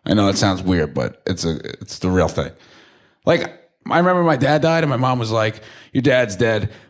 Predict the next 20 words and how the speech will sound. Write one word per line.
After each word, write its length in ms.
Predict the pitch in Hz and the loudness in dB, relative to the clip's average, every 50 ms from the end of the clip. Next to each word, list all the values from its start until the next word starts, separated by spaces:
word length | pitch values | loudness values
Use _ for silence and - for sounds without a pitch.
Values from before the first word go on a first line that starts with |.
| _ _ | _ _
but 280 | - 117 110 107 104 - | 2 2 2 2 0 0
we 100 | 95 107 | -2 -2
got 200 | 104 113 98 85 90 | -2 -2 -2 -2 -2
you 100 | 101 98 | -2 -4
a 60 | 85 | -2
PlayStation 580 | - - 98 95 90 - 87 87 87 87 85 - | 0 0 0 0 0 0 -2 -2 -2 -4 -4 -4
two." 280 | - 98 87 78 80 101 | -2 -2 -2 -2 -2 -4
And 100 | 107 101 | -2 -2
I 40 | 98 | -2
was 100 | 98 92 | 0 0
like, 160 | 95 95 95 - - - | -2 -2 -4 -6 -2 0
"Yeah, 160 | 147 156 123 | 2 2 2
cool." 500 | - - 143 143 120 - - - - - - - - - - - - - - - - - - - - - - - - - - - - - - | 2 2 2 2 2 0 -2 -8 -16 -20 -20 -20 -20 -20 -20 -20 -18 -18 -16 -16 -14 -14 -14 -12 -12 -12 -10 -10 -10 -10 -10 -10 -12 -8 -4
I 0 | |
was 140 | - 123 113 | -2 0 2
like, 120 | 131 127 139 | 2 2 4
"That 180 | 151 135 131 | 2 2 2
seems 240 | - 143 139 127 120 | 2 2 2 2 4
about 220 | 120 120 117 113 | 4 4 4 4
even. 300 | 117 120 104 95 87 - | 4 2 2 0 -2 -4